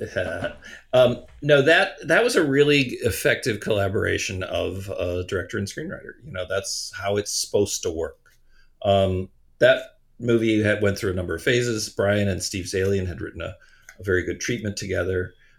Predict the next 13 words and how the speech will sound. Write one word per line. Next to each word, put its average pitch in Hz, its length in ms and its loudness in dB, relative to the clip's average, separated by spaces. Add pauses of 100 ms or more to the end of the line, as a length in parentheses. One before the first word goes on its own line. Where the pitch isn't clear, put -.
(180)
Um, 87 580 -4 (400)
Zaillian 101 300 2
had 98 160 0
to - 40 -8
go, 98 520 0
uh, 101 80 -8 (160)
do 104 120 -6
other 95 180 -2
stuff. 95 260 -4
I 95 120 -2
came 92 280 -8
in 90 180 -6
and, 85 220 -12